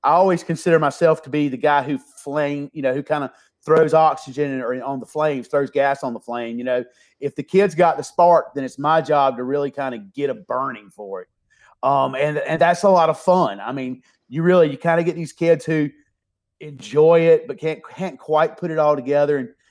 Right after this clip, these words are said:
if you can get them to start to really put it together and see, you know, the light bulb go off and,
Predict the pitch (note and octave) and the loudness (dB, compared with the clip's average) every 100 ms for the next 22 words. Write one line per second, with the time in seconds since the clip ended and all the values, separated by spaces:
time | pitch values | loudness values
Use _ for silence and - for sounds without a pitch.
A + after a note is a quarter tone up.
0 | - C3 F3 A3 E3 C#3+ E3+ D#3 B2 - | -12 -12 -8 -8 -8 -4 -2 -4 -6 0
1 | D#3+ B2 C3 D3+ D#3+ D#3 C#3+ A2+ A2+ C#3 | 0 0 0 0 0 -2 -4 -4 -2 0
2 | C3+ A2+ G#2+ D3 C#3+ C3+ C3+ A#2+ G#2 A2+ | -2 -4 -10 -6 -6 -4 -4 -4 -6 -2
3 | C3 A#2 B2+ B2 A2+ C3 B2+ B2+ B2+ - | 0 0 0 0 0 0 2 2 0 -4